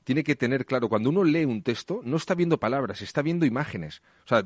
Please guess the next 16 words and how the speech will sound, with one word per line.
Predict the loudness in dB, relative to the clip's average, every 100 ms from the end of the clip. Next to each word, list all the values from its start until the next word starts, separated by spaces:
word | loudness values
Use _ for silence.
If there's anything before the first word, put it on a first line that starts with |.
| 2
uno | 4 4
puede | 2 2 0
crear | 0 0 0 0 -4
esas | -6 -4
imágenes | -2 -2 -4 -6
en | -6
la |
cabeza | -2 -4 -2
de | -4
las | -4
personas. | -8 -8 -6 -6 -10 -18 -20 -20 -10
Entonces | -4 -2 -2 0
es | 0
muy | 0
importante | 0 0 0 -4 -2 -6 -6 -20 _
entender | -6 -2 0 4 2